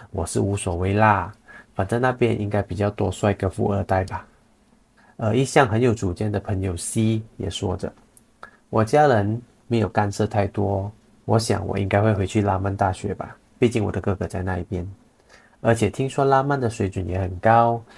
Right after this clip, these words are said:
价钱也比较亲民呢。”三个女生七嘴八舌地说着说着，突然间，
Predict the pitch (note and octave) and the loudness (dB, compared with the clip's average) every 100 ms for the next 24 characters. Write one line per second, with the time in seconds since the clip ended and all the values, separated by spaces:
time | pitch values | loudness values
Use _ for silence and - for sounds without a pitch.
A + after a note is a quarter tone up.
0 | - - A#2+ A2+ G2+ F#2+ F#2+ G2+ G2+ - | -20 -2 0 0 -2 -2 -4 -2 -2 -2
1 | B2+ A2 F#2+ G2 G#2 G2 G#2+ _ _ _ | -2 -2 -2 -2 -2 -2 -10 _ _ _
2 | _ _ _ _ _ - A2+ A2 A#2 A2 | _ _ _ _ _ -4 -2 0 0 -2
3 | F#2+ - A2 G#2 G2+ - D3 - - A2 | -4 -4 -2 -2 -4 -4 -4 -2 0 0
4 | A2+ G2 G2 F2+ G#2+ G2+ G2 - G2+ - | 0 -4 -6 -6 -4 -4 -6 -6 -8 -6
5 | A2 _ - - C#3+ G2 G2+ G#2 A2+ A2 | -10 _ -2 4 6 6 0 -2 0 -2